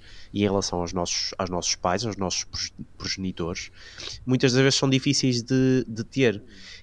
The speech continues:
E, e eu não sei até que ponto, e acho que é difícil às vezes para os pais também verbalizarem isso, até que ponto os nossos pais ficam contentes e, e sentem orgulho, ou em algum momento podem, podem estar desiludidos connosco, porque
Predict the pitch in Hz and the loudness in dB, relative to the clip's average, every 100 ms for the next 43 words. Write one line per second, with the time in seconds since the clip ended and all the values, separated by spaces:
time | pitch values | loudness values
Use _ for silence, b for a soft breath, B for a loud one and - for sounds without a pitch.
0 | - 131 135 127 143 170 160 95 110 - | -4 0 2 2 4 4 2 0 0 -2
1 | - 92 87 92 90 - - - 104 120 | -2 -2 -2 -4 -8 -10 -20 -10 0 2
2 | 123 - 135 123 117 143 - 120 110 101 | 2 2 0 0 -2 -2 0 0 2 0
3 | 113 120 - 110 104 - 117 107 - 107 | 0 -2 -2 0 -2 0 0 0 -2 -4
4 | 98 98 92 101 101 87 85 87 92 92 | -4 -4 -4 -2 -2 -4 -4 -4 -2 -4
5 | - - B B - 139 - 98 90 101 | -6 -10 B B -2 -2 0 -2 -4 -2
6 | 104 - - 123 117 - 98 95 90 B | -2 0 4 4 4 -4 -4 -2 -4 B
7 | B B 101 92 120 98 - 92 62 85 | B B -2 2 2 2 -2 -4 -4 -2
8 | 95 101 101 98 92 117 123 123 - 139 | -2 0 0 0 2 2 4 2 4 4
9 | 139 139 127 123 127 131 - 131 123 - | 6 4 2 2 0 -2 0 0 0 -2
10 | 127 123 127 117 110 123 120 110 120 120 | 0 2 0 -2 -2 -2 -2 -4 -4 -4
11 | - - - 120 123 127 107 - 107 95 | -8 -10 -6 0 4 4 2 -2 -4 -4
12 | 107 | -6